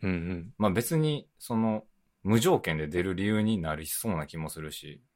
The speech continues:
Speaker 1: 別にね、しかも条件っていうか、年齢制限とか別にないし、
Speaker 2: うん。
Speaker 1: ってことね。
Speaker 2: そうそうそう。
Speaker 1: いやー。いや、おもろすぎやけどな。それ。
Speaker 2: いや、めちゃめちゃ面白い。<laughs> だからなんかこの番組のもう一個、なんか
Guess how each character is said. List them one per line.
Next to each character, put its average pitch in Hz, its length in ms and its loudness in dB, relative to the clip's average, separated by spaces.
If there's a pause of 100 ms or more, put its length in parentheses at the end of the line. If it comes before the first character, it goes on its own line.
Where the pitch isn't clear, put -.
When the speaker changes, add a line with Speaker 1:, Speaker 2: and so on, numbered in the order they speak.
Speaker 1:
別 131 220 4
に 131 200 8
ね、 131 180 8
し - 100 0
か 104 100 2
も 92 140 4
条 101 200 8
件 101 160 8
っ - 20 -4
て - 140 -14
い - 40 -6
う - 40 -14
か、 - 240 -8
年 110 140 8
齢 104 140 12
制 98 140 4
限 82 100 -6
と - 60 -14
か - 60 -18
別 90 180 -6
に 80 60 0
な 78 100 0
い 78 40 -6
し、 - 200 -8
Speaker 2:
う 123 40 -8
ん。 127 40 -8
Speaker 1:
っ 131 40 -10 (340)
て - 80 -20
こ - 100 -20
と - 80 -20
ね。 - 80 -20 (200)
Speaker 2:
そ - 200 -4
う 76 40 -2
そ 78 180 -6
う 71 40 -8
そ 71 200 -10
う。 - 840 -20
Speaker 1:
い - 20 -4
や 92 60 -4
ー。 87 60 -6
い - 1400 -16
や、 - 60 0
お 92 60 2
も 110 120 8
ろ 120 60 8
す 123 160 4
ぎ 117 80 8
や 107 80 8
け - 120 -10
ど - 100 -18
な。 - 60 -20 (680)
そ - 120 -18
れ。 - 60 -20 (160)
Speaker 2:
い 82 100 -14
や、 76 120 -10
め 73 160 -6
ち - 160 -6
ゃ 80 60 -10
め 76 160 -12
ち - 40 -10 (140)
ゃ 180 340 12
面 - 100 6
白 90 400 -2
い。 60 60 -12
<laughs> - 40 -20
だ 101 100 -2
か 90 80 4
ら 92 60 4
な 110 80 6
ん 107 40 2
か 104 80 -2
こ 175 160 0
の 202 140 4
番 185 200 6
組 180 260 2
の 101 400 4
も 120 220 2
う 151 60 4
一 147 180 -4
個、 80 480 -2
な 92 140 -4
ん 82 60 -6
か 76 280 -2